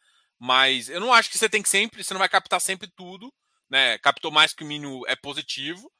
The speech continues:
mas quando o mercado, você, você quer captar cem por cento do, da sua oferta, você cap-, capta dezessete, dezoito, significa que você não entrou no momento ideal de mercado.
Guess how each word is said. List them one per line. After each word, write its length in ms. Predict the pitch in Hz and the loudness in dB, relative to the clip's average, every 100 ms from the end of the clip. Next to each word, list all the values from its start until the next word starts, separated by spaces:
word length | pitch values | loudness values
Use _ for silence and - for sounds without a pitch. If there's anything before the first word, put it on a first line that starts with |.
| _ _ _ | _ _ _
mas 240 | 147 170 | 4 4
quando 180 | - 208 | 2 -4
o 40 | 214 | 0
mercado, 540 | 202 - 185 170 170 | 2 8 8 6 -4
você, 260 | 147 - - | -8 -8 -6
você 160 | - - | -4 2
quer 140 | 170 | 4
captar 680 | 175 - - 165 135 110 101 - _ _ _ _ _ _ _ _ _ _ | 4 2 6 8 8 6 0 -10 _ _ _ _ _ _ _ _ _ _
cem 280 | - - 233 | 2 6 6
por 120 | 208 | 4
cento 320 | 202 208 190 170 | 0 2 2 -4
do, 80 | 175 - | -14 0
da 140 | 170 | 0
sua 160 | - 185 | 0 -4
oferta, 380 | - 151 135 | 4 4 4
você 160 | 127 165 | -2 -4
cap-, 240 | 165 143 _ _ | 0 0 _ _
capta 280 | 160 147 143 | 2 2 0
dezessete, 460 | 123 135 143 139 - | -8 -4 0 0 -2
dezoito, 520 | 117 160 269 - 208 _ _ | -8 -4 -4 -6 -20 _ _
significa 520 | - 180 175 156 170 | -4 -4 -4 -2 -2
que 120 | - 196 | -2 -2
você 140 | 320 | -2
não 320 | 392 392 381 | -4 -10 -6
entrou 260 | 330 - 226 | -6 -4 -4
no 80 | 233 | -4
momento 480 | 254 302 262 247 | -6 -2 0 -2
ideal 320 | 269 302 302 240 | 6 8 8 6
de 100 | 277 | -2
mercado. 500 | 381 - 240 156 | -4 4 4 4